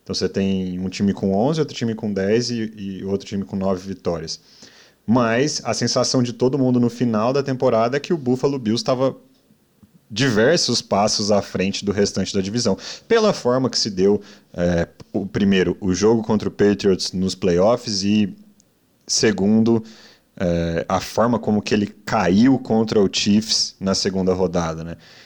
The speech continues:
Então, a-, é, inter-, achei interessante todo mundo comentar, principalmente o Felipe comentar, essa parte que o Bills nada de braçada. É, um último ponto que eu queria abordar sobre A F C East, que, que eu acho que a gente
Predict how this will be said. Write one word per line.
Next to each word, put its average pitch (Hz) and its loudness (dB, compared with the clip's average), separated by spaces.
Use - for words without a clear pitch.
Então, 95 0
a-, 85 -10
é, 85 -6
inter-, 98 0
achei 92 0
interessante 107 0
todo 110 2
mundo 107 2
comentar, 98 -2
principalmente 95 -6
o - -14
Felipe 92 -4
comentar, 90 -2
essa - -2
parte 90 0
que - -4
o 95 0
Bills 95 0
nada 95 2
de 95 -2
braçada. 92 0
É, 90 0
um 147 2
último 151 0
ponto 131 0
que - -2
eu 113 -2
queria 110 2
abordar 104 4
sobre 202 0
A 202 -4
F - -4
C 98 -2
East, 110 2
que, 90 -4
que - -12
eu 95 2
acho 90 -2
que 95 -6
a - -4
gente 90 -8